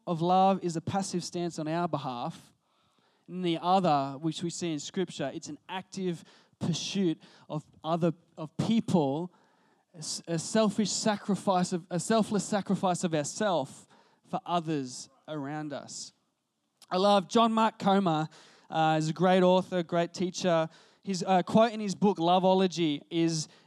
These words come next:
Jesus' life is an example for how to love. It's that easy and that difficult.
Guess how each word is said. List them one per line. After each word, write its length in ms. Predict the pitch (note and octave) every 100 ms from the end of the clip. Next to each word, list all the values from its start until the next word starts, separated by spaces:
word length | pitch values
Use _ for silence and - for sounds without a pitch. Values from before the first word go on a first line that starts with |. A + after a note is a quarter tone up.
| E3
Jesus' 520 | E3 A3+ B3+ C4+ B3
life 340 | G#3 A3 A#3 A3
is 140 | G#3
an 80 | G#3
example 600 | F#3 F#3 A3+ G#3 G3 F#3 _ _ _ _ _ _
for 160 | F3 A3+
how 160 | A#3
to 60 | A3+
love. 480 | A3+ A3 C3 - - _ _ _ _ _ _ _ _
It's 140 | G#3+
that 160 | B3 B3
easy 320 | C4+ A3 D3 - _ _ _ _ _ _ _ _
and 220 | G#3+ A3+
that 180 | A3 G3+
difficult. 500 | F#3 G3 G3 F3 B2